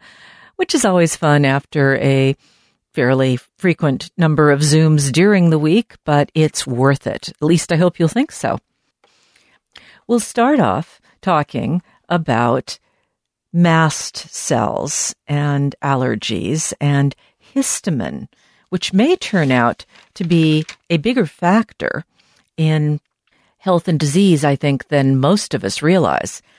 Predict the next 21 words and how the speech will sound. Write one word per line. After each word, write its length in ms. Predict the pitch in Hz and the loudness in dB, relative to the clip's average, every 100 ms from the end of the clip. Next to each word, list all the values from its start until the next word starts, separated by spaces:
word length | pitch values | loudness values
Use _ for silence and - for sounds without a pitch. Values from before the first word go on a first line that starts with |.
| _ | _
Certainly 720 | - 240 254 190 151 135 151 _ _ _ | -6 -2 0 0 2 0 -2 _ _ _
far 220 | 170 156 | -2 -2
more 260 | 151 139 135 | -2 0 0
than 160 | 131 | 2
the 140 | 127 - | 0 -2
allergists 880 | 139 185 190 143 110 - - - - - | -2 0 0 -2 -4 -6 -8 -10 -12 -12
realize. 800 | 131 127 - - - - - - _ _ _ _ - | -4 -4 -2 -4 -6 -10 -16 -18 _ _ _ _ -6
But 420 | 123 117 - - _ _ _ _ - - _ _ - | -2 -2 -4 -18 _ _ _ _ -20 -20 _ _ -2
let's 260 | 143 139 | -2 -2
get 220 | - 127 | -4 -6
started 400 | - 151 160 175 | -4 -2 0 0
on 160 | - - | -4 -6
that. 180 | - - _ _ _ _ _ _ | -8 -8 _ _ _ _ _ _
What 160 | 294 - | -4 0
kind 240 | 285 254 | 2 4
of 100 | 220 | 4
diseases 560 | 185 175 185 165 165 - | 0 2 2 4 0 -2
are 200 | 147 156 | -2 0
we 200 | 143 135 | 0 -2
talking 580 | - - 180 170 135 113 | -4 -2 -2 -2 -4 -4
about 340 | 107 101 107 | -2 -2 -4